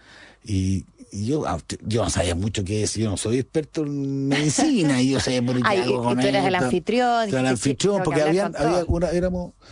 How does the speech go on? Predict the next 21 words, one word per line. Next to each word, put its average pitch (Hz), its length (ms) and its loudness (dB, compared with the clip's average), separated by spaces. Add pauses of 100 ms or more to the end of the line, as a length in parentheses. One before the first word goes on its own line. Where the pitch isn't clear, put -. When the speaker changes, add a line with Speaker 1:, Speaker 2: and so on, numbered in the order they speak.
(120)
Speaker 1:
cada 185 160 0
uno 208 160 -2
de 196 60 -4
los 175 220 -6
miembros 175 360 -2
de 180 60 0
la 160 40 -2
comisión 180 520 0 (500)
era 165 180 2
anfitrión 175 380 0
de 185 80 2
un, 180 180 0
de 165 80 2
un 185 180 0
grupo, 202 420 2
a 147 60 2
uno 147 200 2
le 135 80 0
tocaron 113 340 0
los, 110 240 0
el, 104 100 -2